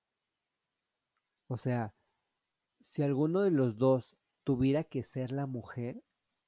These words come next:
¿para qué voy a estar con un hombre? Si busco que alguien sea la mujer, pues mejor tengo una relación con una mujer, no con un hombre. Ahora, evidentemente, y más allá de los caracteres sexuales,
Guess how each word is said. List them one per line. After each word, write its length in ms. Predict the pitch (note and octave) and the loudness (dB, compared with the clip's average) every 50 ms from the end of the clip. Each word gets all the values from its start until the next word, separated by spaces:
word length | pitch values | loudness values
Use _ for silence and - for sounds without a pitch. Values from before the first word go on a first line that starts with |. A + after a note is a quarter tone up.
| _ _ _ _ _ _ _ _ _ _ _ | _ _ _ _ _ _ _ _ _ _ _
¿para 180 | - C3 B2 A#2+ | -2 0 0 0
qué 160 | - - C#3 | 0 2 2
voy 160 | C3+ C#3 C3 | 2 4 2
a 40 | A#2 | 0
estar 320 | G#2 - - C3 B2 A#2 - | -2 -4 -4 -4 -4 -4 -4
con 200 | - A#2 A2 A2+ | -4 -4 -4 -2
un 140 | A2 A2 | -2 -2
hombre? 360 | B2 C#3+ D3+ C#3 - - A2+ - _ _ _ _ _ _ _ _ _ _ _ _ _ _ _ _ _ _ _ _ _ _ _ _ _ _ _ _ _ | -2 -2 -2 -4 -6 -8 -12 -18 _ _ _ _ _ _ _ _ _ _ _ _ _ _ _ _ _ _ _ _ _ _ _ _ _ _ _ _ _
Si 260 | - - - - C3 | -18 -10 -6 -4 -2
busco 460 | A#2+ B2+ D#3 F3+ F3 - - - A2 - | 2 6 6 6 6 4 0 -8 -8 -4
que 120 | - C3+ | -2 0
alguien 280 | C3 B2 C3 C#3 C3+ A#2+ | 0 0 0 -2 -4 -4
sea 160 | - C#3 C3+ | -4 -2 -2
la 140 | C3+ C3+ C#3 | -2 -2 -2
mujer, 440 | D3 D#3+ D#3 - - E3 D3 D3 | -4 -6 -6 -2 2 2 2 2
pues 160 | - G3 F#3 D#3+ | 2 2 2 4
mejor 460 | E3 C#3 - - C3+ C#3+ D3+ F#3+ - _ _ _ _ _ _ _ _ _ _ _ _ _ _ - | 4 2 2 4 6 4 4 4 0 _ _ _ _ _ _ _ _ _ _ _ _ _ _ 2
tengo 200 | E3+ D3 D3+ D#3 | 4 4 6 6
una 160 | D#3+ D#3+ D3+ | 6 4 4
relación 460 | C#3 A#2+ A2+ A2 G#2+ - - C#3 C3+ | 4 4 2 0 -2 -2 -4 -4 -2
con 140 | - C3+ B2 | -2 -2 -2
una 160 | A#2+ A#2+ A2+ | 0 0 0
mujer, 380 | A2 A2 - - - D3 B2 - - _ _ _ _ _ - | 0 -2 -4 -4 -2 -4 -4 -4 -8 _ _ _ _ _ -10
no 160 | A#2+ A#2 G#2+ | -8 -8 -6
con 160 | - A2+ A2 | -6 -4 -4
un 140 | A2 A2+ A#2+ | -2 -2 -2
hombre. 240 | B2 A#2+ A2 G2+ - _ _ _ _ _ _ _ _ _ _ _ _ _ _ _ _ _ _ _ _ _ | -2 -4 -4 -6 -10 _ _ _ _ _ _ _ _ _ _ _ _ _ _ _ _ _ _ _ _ _
Ahora, 300 | - C3+ B2 A#2 G#2 G#2 | 0 2 2 2 0 -2
evidentemente, 880 | G2+ G2+ G#2+ G#2+ C3 C#3 D3+ D3+ - E3+ D#3+ D#3 C#3 B2+ A#2+ - - A#2 | -4 -4 -4 -2 -2 -2 -2 -2 -4 -2 -2 -2 -2 -2 -4 -4 -6 -4
y 40 | |
más 260 | A2 A2+ A2 A2 - - | -4 -4 -4 -4 -4 -4
allá 220 | - A#2 B2+ B2+ | -2 -2 -2 -2
de 100 | B2+ B2+ | -2 -2
los 160 | A#2+ A#2 - | -2 -4 -6
caracteres 580 | - - A#2+ A2+ G#2+ - _ - A#2 B2 C#3 - | -6 -6 -4 -4 -6 -6 _ -8 -6 -4 -4 -4
sexuales, 880 | - - - - - - B2 B2 A2+ G#2+ G2 F#2+ G#2 C#3+ - - _ | -6 -6 -6 -6 -4 -2 0 0 0 0 -2 -4 -8 -10 -14 -20 _